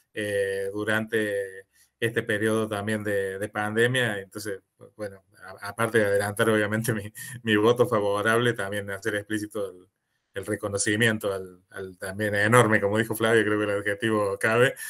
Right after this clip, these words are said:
enorme trabajo realizado en, en la etapa anterior.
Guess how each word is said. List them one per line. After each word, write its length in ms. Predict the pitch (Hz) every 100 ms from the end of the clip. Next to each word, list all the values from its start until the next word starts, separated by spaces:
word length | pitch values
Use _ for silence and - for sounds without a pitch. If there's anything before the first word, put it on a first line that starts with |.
| - -
enorme 920 | 101 101 110 113 104 98 95 95 98 101
trabajo 580 | 104 104 101 104 98 98
realizado 760 | 101 98 98 107 104 95 95 _
en, 160 | 101 95 _ _
en 100 | 110
la 80 | 101
etapa 220 | 101 110
anterior. 320 | 104 104 98